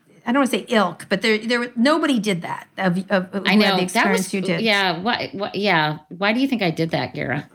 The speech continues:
Speaker 1: I don't know. You ran into a fire. Like, "This will be interesting." <laughs> I told you not
Speaker 2: Well,
Speaker 1: to.
Speaker 2: you know, I, you know.
Speaker 1: On its surface, it's like one of those things, the resume seems good.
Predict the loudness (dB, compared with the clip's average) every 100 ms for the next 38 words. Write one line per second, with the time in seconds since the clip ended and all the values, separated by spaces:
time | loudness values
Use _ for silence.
0 | 0 2 4 4 2 2 2 2 2 -2
1 | 2 2 4 4 4 0 0 0 0 0
2 | 0 0 -2 0 2 4 2 0 -6 0
3 | 0 0 2 2 4 2 4 4 4 2
4 | 2 4 4 0 -2 -2 -2 -2 2 2
5 | 2 2 0 -4 -8 -2 4 4 2 -2
6 | 2 4 4 -2 -2 -4 0 2 4 4
7 | 2 2 2 2 2 -2 -4 -2 4 4
8 | 4 2 2 0 2 0 2 2 4 4
9 | 0